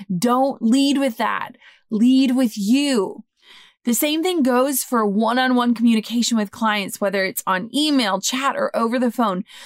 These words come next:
If you don't publish your rate anywhere and you get an inquiry about pricing, make sure you don't just give them the price number.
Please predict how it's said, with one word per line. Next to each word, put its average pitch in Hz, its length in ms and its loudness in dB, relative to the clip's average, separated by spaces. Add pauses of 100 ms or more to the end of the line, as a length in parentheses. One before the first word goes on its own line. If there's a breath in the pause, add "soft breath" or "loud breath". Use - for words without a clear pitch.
If 226 160 -2
you 285 240 2
don't 339 300 -2
publish 254 500 -2
your 254 140 2
rate 214 340 -2
anywhere 214 540 0
and 233 180 2
you 226 80 4
get 247 220 -2
an 269 100 0
inquiry 240 540 0
about 220 300 -4
pricing, 254 560 -2 (320 loud breath)
make 294 180 0
sure 392 140 0
you 339 200 2
don't 277 300 0
just 294 220 -2
give 254 160 -2
them 247 180 2
the 208 60 0
price 254 500 -4
number. 180 380 -2